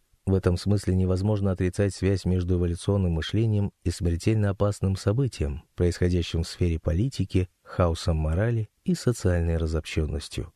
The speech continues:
которые повсеместно набирают обороты». Конец цитаты. В своей книге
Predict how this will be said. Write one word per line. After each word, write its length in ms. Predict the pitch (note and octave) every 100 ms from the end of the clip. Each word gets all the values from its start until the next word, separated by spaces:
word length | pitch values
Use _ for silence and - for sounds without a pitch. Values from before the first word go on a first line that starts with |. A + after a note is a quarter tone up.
| _
которые 400 | - F2+ F2+ E2
повсеместно 800 | - D#2+ - E2 A#2+ C3 G#2 G#2 - _
набирают 580 | C3+ C#3 G2 F2 D#2+ -
обороты». 560 | D2+ D#2 C2+ - - - _
Конец 480 | - C3 F#2+ D2 -
цитаты. 520 | - - - C2+ - - _ _ _ _
В 60 |
своей 240 | - G2+ F2+
книге 340 | G#2+ G2 G2